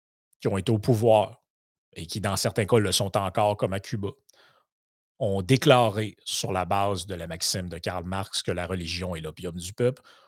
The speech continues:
ont déclaré la guerre à toutes les religions, ont proclamé l'athéisme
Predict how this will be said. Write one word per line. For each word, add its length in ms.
ont 120
déclaré 520
la 160
guerre 320
à 80
toutes 180
les 80
religions, 640
ont 220
proclamé 600
l'athéisme 920